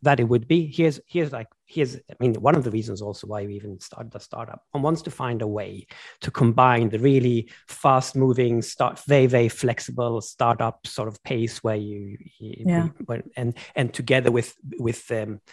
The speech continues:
Speaker 1: uh, together with big organizations and N G Os. So it was a fantastic start with the Swedish government, because we got a really great combination of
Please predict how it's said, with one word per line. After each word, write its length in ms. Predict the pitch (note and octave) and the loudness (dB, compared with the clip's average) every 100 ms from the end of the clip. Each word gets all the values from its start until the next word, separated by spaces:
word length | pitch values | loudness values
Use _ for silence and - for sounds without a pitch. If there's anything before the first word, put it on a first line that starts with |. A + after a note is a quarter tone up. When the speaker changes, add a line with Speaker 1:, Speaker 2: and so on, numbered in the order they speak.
| - - - - | -20 -20 -14 -4
Speaker 1:
uh, 260 | A#2 A2+ - | -2 0 0
together 440 | - B2+ A#2+ A2 | 2 4 6 4
with 180 | G#2+ - B2 - | 0 -4 -6 2
big 180 | C3+ C3 | 4 8
organizations 840 | B2 B2 B2 A#2 A2+ A2+ A#2+ G#2+ | 8 6 4 4 2 2 -2 -2
and 100 | A#2 | 0
N 160 | G#2+ A2 | 2 2
G 140 | A#2+ | 4
Os. 180 | A2+ G#2 | 2 2
So 180 | B2 A#2 - - | -2 -4 -4 0
it 40 | |
was 220 | B2 B2+ | 6 6
a 60 | A2+ | 6
fantastic 580 | - A#2+ B2+ C#3 - - | 2 2 4 2 0 -2
start 320 | - B2+ F3 | 2 2 2
with 120 | C#3+ | -2
the 60 | C3 | -4
Swedish 300 | - - A2 | -6 -6 -4
government, 560 | - A2+ D3 G3+ A3 | -2 2 6 4 4
because 220 | - A#2+ A2+ | -2 0 0
we 60 | |
got 140 | A2 A#2 | 2 6
a 60 | |
really 280 | A2 B2+ A#2 | 8 8 6
great 360 | A#2 B2 A#2+ - - | 4 4 4 0 -6
combination 600 | A#2+ A2+ A2+ A2 - G#2+ | -2 2 2 0 -4 -8
of 160 | G2 | -8